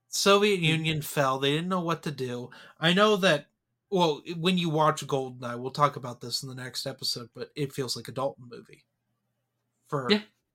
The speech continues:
Speaker 2: It, it
Speaker 1: large
Speaker 2: was
Speaker 1: portions
Speaker 2: it
Speaker 1: of it.
Speaker 2: Right, it was like a repurposed script.
Speaker 1: Yes, it was, but Dalton gave up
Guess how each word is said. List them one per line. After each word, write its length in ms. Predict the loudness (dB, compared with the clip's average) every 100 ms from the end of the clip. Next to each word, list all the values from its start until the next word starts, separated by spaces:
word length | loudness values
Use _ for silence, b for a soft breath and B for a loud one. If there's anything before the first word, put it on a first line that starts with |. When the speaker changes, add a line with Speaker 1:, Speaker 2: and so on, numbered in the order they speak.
| _ _ 2
Speaker 2:
It, 140 | 4
it 140 | 8 10
Speaker 1:
large 140 | 12
Speaker 2:
was 180 | 10 8
Speaker 1:
portions 560 | 4 6 6 0 0 0
Speaker 2:
it 80 |
Speaker 1:
of 100 | 0
it. 300 | -4 -6 -10 -6
Speaker 2:
Right, 320 | 6 8 8 6
it 100 | 4
was 200 | 2 0
like 160 | 0
a 40 | 0
repurposed 460 | -4 -4 -4 -4
script. 540 | -10 -6 -6 -6 -8 -20 _ _ _ _ _ _
Speaker 1:
Yes, 480 | -4 -4 -2 -6 -6
it 100 | -2
was, 340 | -2 -2 -4 -8 B B B 2
but 280 | 2 4 6
Dalton 420 | 8 8 4 0
gave 400 | 4 4 2 2
up 340 | 4 2 -2